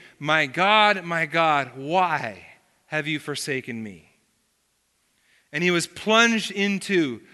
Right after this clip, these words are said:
the sleep of death. "My enemy death is prevailing over me. It's being exalted over me." But just like God's hope for Israel,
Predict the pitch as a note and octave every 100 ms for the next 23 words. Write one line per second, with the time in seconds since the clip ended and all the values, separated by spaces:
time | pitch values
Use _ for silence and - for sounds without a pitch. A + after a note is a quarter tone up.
0 | - - C#3+ - - F#3 E3+ C#3 A#2 C3
1 | B2+ F#2+ - - - - _ _ _ _
2 | - C#3 D3+ D#3+ D#3 C#3+ C#3 C3+ A2+ B2
3 | - - B2+ B2 C3 B2+ A#2 A2+ G2+ G2+
4 | F2+ E2 _ _ _ _ _ _ _ _
5 | _ _ _ _ _ _ _ D3 C3+ B2
6 | A2+ C3 C3 C3+ B2 A2 G2+ E2+ D#2 _
7 | _ _ _ _ _ _ _ _ _ _
8 | _ _ _ _ - E3 C#3+ E3+ B3+ -
9 | A#3+ A#3+ E3+ F3+ F3+ E3+ - - F3+ E3+
10 | - C#3+ E3 D#3+ A#2+ G#2 F2+ F2+